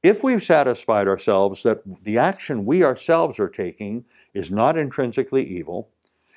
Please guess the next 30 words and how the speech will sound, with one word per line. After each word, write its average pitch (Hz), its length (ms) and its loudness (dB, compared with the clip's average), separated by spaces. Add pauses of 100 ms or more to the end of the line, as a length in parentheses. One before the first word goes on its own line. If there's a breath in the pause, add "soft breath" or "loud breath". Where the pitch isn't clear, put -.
if 110 160 -4
we 113 140 0
don't 143 360 0
in 131 140 0
any 151 180 0
way 127 260 2
intend 120 540 -6
the 113 120 -2
evil 95 320 -4
effect, 90 480 -8 (440)
if 120 140 -2
we're 135 120 4
not 170 260 2
choosing 190 600 0
the 131 100 0
evil 131 340 2
effect 120 360 0
as 113 120 -6
a 117 60 -4
means 131 500 -2
to 101 120 -6
the 90 100 -4
good 90 160 -2
effect, 95 420 -6
but 101 80 -2
it's 95 140 -6
only 123 260 -2
truly 117 340 0
a 107 60 0
byproduct, 87 760 -4